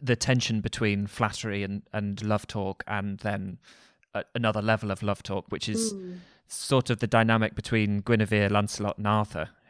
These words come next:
Speaker 1: Lancelot
Speaker 2: Yeah.
Speaker 1: can always say, "I love Guinevere, I adore her." And he can say that
Speaker 2: Yeah.
Speaker 1: in public, meaning more than just the usual, um, flattery. But Guinevere often comes across as a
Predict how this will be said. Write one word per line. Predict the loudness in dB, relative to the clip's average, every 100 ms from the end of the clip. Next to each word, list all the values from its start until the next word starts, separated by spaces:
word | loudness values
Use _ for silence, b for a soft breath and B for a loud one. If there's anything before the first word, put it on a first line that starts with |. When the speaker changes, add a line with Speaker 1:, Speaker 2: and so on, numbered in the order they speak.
| -12 2
Speaker 1:
Lancelot | 4 6 4 0 0
Speaker 2:
Yeah. |
Speaker 1:
can | 0
always | 2 2 2
say, | 0 0 4
"I | 4
love | 6 6 6
Guinevere, | 0 0 -4 -2
I | 0
adore | 0 4 4 4
her." | 2 -6 -10 -12 -4
And | -2
he | -2
can | -2
say | 4 6
that | 6
Speaker 2:
Yeah. |
Speaker 1:
in | 2
public, | 0 0 -2 -8 -2
meaning | 0 2 0 -2 -6 b b b b b b b b
more | 6 6 6
than | 4 0 0
just | 0 -2 -6 -4
the |
usual, | -2 -2 -2 -4 -4 -6 _ -6
um, | -2 0 -2 -4
flattery. | -2 -2 -2
But | -4 -4 -4 4
Guinevere | 6 8 6 6
often | 4 2 -2
comes | 0 0 -2
across | -4 -4 -2
as | -2
a | -2